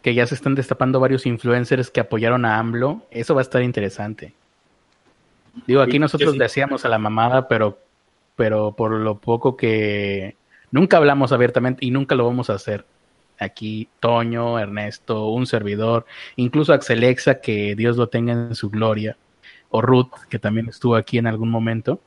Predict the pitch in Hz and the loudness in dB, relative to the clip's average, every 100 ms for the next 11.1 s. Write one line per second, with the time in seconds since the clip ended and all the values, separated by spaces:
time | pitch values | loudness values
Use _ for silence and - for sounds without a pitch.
0 | _ _ - - 113 180 190 107 107 110 | _ _ -20 -2 4 6 6 4 4 2
1 | 110 107 113 113 110 113 113 104 113 110 | 0 -2 0 0 -2 -2 -2 -2 -2 -2
2 | 107 - 110 110 110 110 110 110 - 117 | -4 -2 -2 2 2 4 4 2 0 0
3 | 120 120 120 131 131 127 123 120 120 117 | 2 0 2 2 2 0 -2 0 0 2
4 | 127 135 123 131 - 113 113 110 113 - | 2 2 0 -2 -4 -6 -4 -4 -6 -2
5 | 123 120 165 _ _ _ _ _ 117 110 | 2 2 0 _ _ _ _ _ -2 -2
6 | 113 - 139 143 156 - 143 127 127 123 | -2 -2 0 2 0 -2 -2 0 0 2
7 | 127 135 131 120 110 113 110 - 104 104 | 2 4 4 4 2 -2 -6 -6 -4 -2
8 | 104 107 110 98 - _ _ _ _ _ | 0 2 0 -2 -8 _ _ _ _ _
9 | _ - 120 120 120 131 - 110 113 117 | _ 2 4 4 4 2 2 0 2 2
10 | 107 110 107 104 101 104 110 104 98 92 | 2 -2 -2 -4 -4 -6 -8 -8 -8 -8
11 | 98 | -12